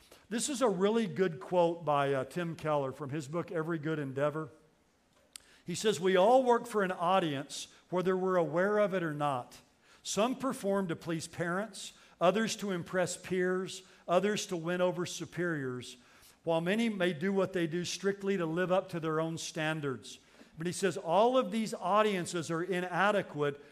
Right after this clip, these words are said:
Working for them alone will lead to overwork or underwork, sometimes a mixture of the two based on who is watching." That's a great statement. If you're working for anybody other than God, you're gonna sometimes overwork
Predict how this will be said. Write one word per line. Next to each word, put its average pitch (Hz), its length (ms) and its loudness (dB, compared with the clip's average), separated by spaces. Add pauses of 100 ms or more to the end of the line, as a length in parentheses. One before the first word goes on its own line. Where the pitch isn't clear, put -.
Working 220 520 0
for 185 200 -2
them 190 220 2
alone 175 540 0
will 156 120 -4
lead 165 200 -4
to 160 100 -2
overwork 190 880 0
or 165 240 -2
underwork, 143 800 -2 (160)
sometimes 202 800 -2
a 165 80 0
mixture 190 480 -4
of 147 100 -6
the 143 80 -6
two 147 500 -4 (220)
based 151 320 -4
on 147 160 -4
who 139 160 -6
is 127 80 -8
watching." 120 500 -12 (220)
That's 202 180 -4
a 240 60 -6
great 190 300 -2
statement. 156 480 -10 (640)
If - 80 -8
you're 175 100 0
working 240 400 2
for 202 140 -2
anybody 226 580 0
other 190 260 0
than 202 220 -6
God, 127 420 -2 (480)
you're 143 140 -6
gonna 160 260 -4
sometimes 190 600 -2
overwork 202 880 0